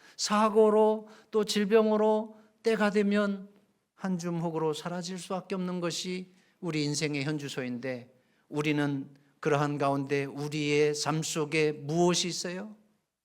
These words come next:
우리의 인생의 현주소에 우리는 다 예수 그리스도를 통한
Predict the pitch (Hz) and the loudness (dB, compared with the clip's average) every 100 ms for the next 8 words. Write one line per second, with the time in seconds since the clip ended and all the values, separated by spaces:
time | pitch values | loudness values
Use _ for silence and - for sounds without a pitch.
0 | _ _ - 185 165 180 170 175 160 175 | _ _ -14 -4 -2 2 2 4 2 0
1 | 165 180 180 175 180 175 180 180 185 160 | 0 0 2 2 0 -4 -2 2 2 0
2 | 160 185 190 190 190 - - _ 170 170 | 0 0 0 -2 -4 -14 -20 _ 0 4
3 | 175 160 170 165 180 175 170 170 165 156 | 4 4 2 2 -2 -2 -2 -2 -2 -2
4 | - 165 156 156 151 156 147 | -4 -4 -4 -2 0 0 -2